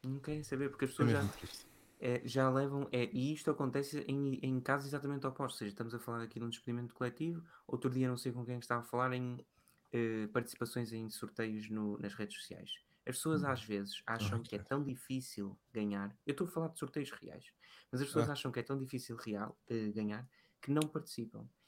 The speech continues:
Speaker 1: E, no, e acabam a participar, um, a, acaba a participar um número tão pequeno de pessoas que
Speaker 2: Eu dei um
Speaker 1: essas
Speaker 2: voucher a semana
Speaker 1: pessoas
Speaker 2: passada.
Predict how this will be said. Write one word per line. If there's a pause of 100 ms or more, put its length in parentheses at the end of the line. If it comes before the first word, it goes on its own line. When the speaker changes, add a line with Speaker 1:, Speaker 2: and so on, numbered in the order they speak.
Speaker 1:
E,
no,
e
acabam
a
participar,
um,
a,
acaba
a
participar
um
número
tão
pequeno
de
pessoas (720)
que (140)
Speaker 2:
Eu
dei
um
Speaker 1:
essas
Speaker 2:
voucher
a
semana
Speaker 1:
pessoas
Speaker 2:
passada.